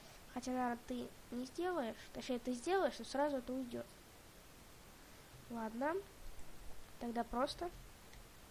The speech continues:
Платинум. Платинум. Это хорошо, что он есть. Семьдесят семь штук. Ну,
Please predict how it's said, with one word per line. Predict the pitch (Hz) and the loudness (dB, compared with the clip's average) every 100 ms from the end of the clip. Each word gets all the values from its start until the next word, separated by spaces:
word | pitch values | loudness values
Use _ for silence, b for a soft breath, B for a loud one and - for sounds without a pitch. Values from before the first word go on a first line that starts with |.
| - - - - - - - - - | -14 -14 -14 -16 -16 -16 -16 -16 -6
Платинум. | 226 240 - 285 294 320 - - - - - - - - - - - | -2 0 0 0 0 -2 -10 -12 -10 -10 -12 -14 -14 -12 -14 -14 -12
Платинум. | 226 - 233 262 294 - - | -12 -8 -4 -2 -4 -8 -12
Это | - | -10
хорошо, | 285 247 - 254 240 | -6 -6 -6 -6 -6
что | - 302 | 2 2
он | 320 | 4
есть. | 330 349 - - B B B | 0 0 -4 -12 B B B
Семьдесят | - 269 262 - | 0 2 2 0
семь | 262 - - - - | 0 -2 -6 -12 -10
штук. | - 349 - - - - B B B B - | -4 -4 -6 -12 -12 -14 B B B B -8
Ну, | 294 | -6